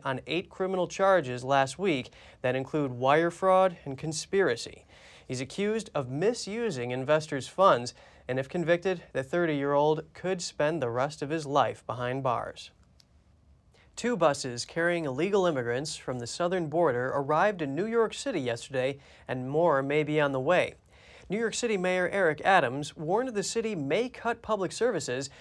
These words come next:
to deal with the expected influx of illegal immigration once Title forty-two expires. Officials say that in the past several months, the city has received tens of thousands of people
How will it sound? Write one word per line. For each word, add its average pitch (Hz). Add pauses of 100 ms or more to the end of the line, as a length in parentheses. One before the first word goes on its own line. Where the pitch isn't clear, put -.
(100)
to 151
deal 165
with 165
the 143
expected 156
influx 135
of 127
illegal 143
immigration 131 (240)
once 180
Title 160
forty-two 156
expires. - (420)
Officials 214
say 185
that 165
in 156
the 131
past 180
several 160
months, 160
the 160
city 226
has 202
received 156
tens 208
of 180
thousands 160
of 139
people 120